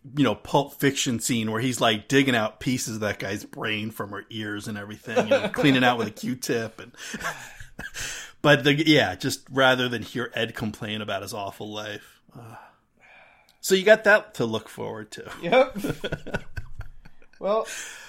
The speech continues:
Speaker 2: I feel like that wraps
Speaker 1: Uh,
Speaker 2: up for today,
Speaker 1: yeah, I mean,
Speaker 2: for Wednesday.
Speaker 1: obviously we've, we've, we've kind of, um, jumped out of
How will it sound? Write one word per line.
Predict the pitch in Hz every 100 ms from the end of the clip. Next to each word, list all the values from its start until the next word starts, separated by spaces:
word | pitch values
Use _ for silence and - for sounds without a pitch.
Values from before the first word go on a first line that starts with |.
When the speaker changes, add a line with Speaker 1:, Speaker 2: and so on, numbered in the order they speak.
| -
Speaker 2:
I | 196
feel | 196 262
like | 254 240
that | 226 220 -
wraps | 196 196 -
Speaker 1:
Uh, | 196
Speaker 2:
up | 180
for | 175
today, | 170 175 165 180 165
Speaker 1:
yeah, | 185 156
I | 151 202
mean, | 214
Speaker 2:
for | 160
Wednesday. | 170 -
Speaker 1:
obviously | 170 170 143 151 143
we've, | 139 131 123 139
we've, | 127 110 -
we've | 139 120 104 -
kind | 147 131
of, | 117 110 131 120 - 123
um, | 110 104 107 - 139
jumped | 139 123 -
out | 117 113
of | 110 107 113 -